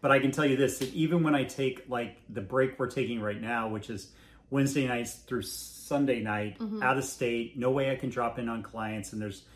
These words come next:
Speaker 1: like, a couple clients I would love to drop in on right now, but because I'm here, I can't, that I look at that every time I get back,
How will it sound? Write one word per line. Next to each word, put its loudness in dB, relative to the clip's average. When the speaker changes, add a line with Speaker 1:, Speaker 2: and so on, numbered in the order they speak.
Speaker 1:
like, -6
a -8
couple -4
clients -4
I -6
would -8
love -4
to -6
drop -4
in -6
on -6
right -6
now, -4
but -2
because -4
I'm -4
here, -2
I -2
can't, -4
that 2
I 4
look 0
at 4
that -2
every -2
time -2
I 2
get -2
back, -2